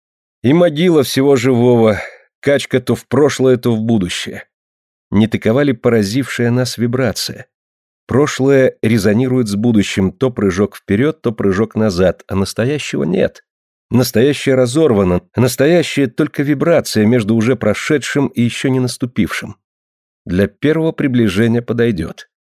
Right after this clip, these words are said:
И прав Лана, из такого местечка надо поскорее бежать, пока тебя не разорвало между прошлым и будущим.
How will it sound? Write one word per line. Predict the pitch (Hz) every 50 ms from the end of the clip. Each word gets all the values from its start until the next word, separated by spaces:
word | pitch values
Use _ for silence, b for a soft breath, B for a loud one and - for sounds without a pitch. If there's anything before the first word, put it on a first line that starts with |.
| _ _ _ _ _ _ _ _
И | 139 135
прав | - 147 151 147 147 135 - -
Лана, | 139 135 127 104 87 85 85
из | 85 -
такого | - 101 - 127 131
местечка | 127 123 123 110 - - 139 135 - - - 120
надо | 127 131 127 127
поскорее | 123 - 120 120 - - 117 113 120 131 127
бежать, | 120 113 117 107 104 131 131 117 - -
пока | - 92 - 113 107
тебя | - 104 107 107
не | 101 107 107
разорвало | 104 92 87 98 95 95 98 110 117 107
между | 104 101 92 90 90
прошлым | - - 107 113 101 - 107 104
и | 104 - 117
будущим. | 110 113 117 107 - - - - - - -